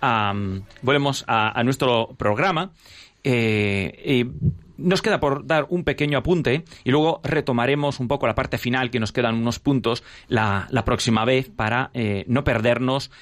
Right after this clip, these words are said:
eh, a Lourdes, que nos estará esperando para la siguiente sección. Un dato muy interesante presente en la teoría, eh, afectiva de Santo Tomás que hemos estado viendo es la relación que describe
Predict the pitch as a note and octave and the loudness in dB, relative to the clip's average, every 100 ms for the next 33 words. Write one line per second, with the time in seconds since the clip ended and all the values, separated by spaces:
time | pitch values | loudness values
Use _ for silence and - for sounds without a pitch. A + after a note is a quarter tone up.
0 | - - A2+ G2 F#2+ F2+ E2 A2 - C#3 | -14 -4 0 0 0 -2 -4 -2 0 2
1 | B2 A#2+ - G#2 G2 F#2+ - G#2 A#2 A#2 | 2 -2 -2 -2 0 -2 -2 0 2 0
2 | G#2+ A2 A#2+ A2+ G#2+ - - - - A#2 | -2 -2 0 0 -2 -4 -16 -10 -2 0
3 | B2+ - A#2+ G2 F#2+ - F#2+ G#2 G2+ G#2+ | 0 -2 -2 0 0 -2 0 0 2 0
4 | A2 - E2+ - F2 C#2 - - - - | 0 -4 -6 -2 -2 -2 -8 -16 -16 -16
5 | - G3 G3 F3+ D#3 F3+ D#3+ B2+ A2+ E3+ | 0 2 4 2 0 0 0 0 0 0
6 | C#3+ B2+ G#2+ D#3 C#3+ A2+ A#2 B2+ A2 G2 | 0 -2 0 0 2 0 0 -2 0 0
7 | F#2 C#2+ - G2 C3+ C3 G2 - - G#2+ | -2 -4 -2 2 2 2 0 -6 -10 -6
8 | G2 - F#2+ - D3 B2+ E2+ D2 E2+ - | -4 -4 -6 -4 0 2 2 0 -4 -4
9 | F#2+ F#2 F#2 A2+ - F#2+ F#2 G#2+ A2 G#2 | -4 -2 0 0 0 -2 -2 0 2 2
10 | F#2+ - - - - - F#3 - C#3+ G#2+ | 0 -2 -10 -18 -10 -2 -2 -2 -2 0
11 | C#3+ F3 A#2 C#3 C3+ C3 D#3+ B2 - - | 2 0 0 0 -2 -2 -2 -2 -4 -2
12 | C#3 A2+ | 2 2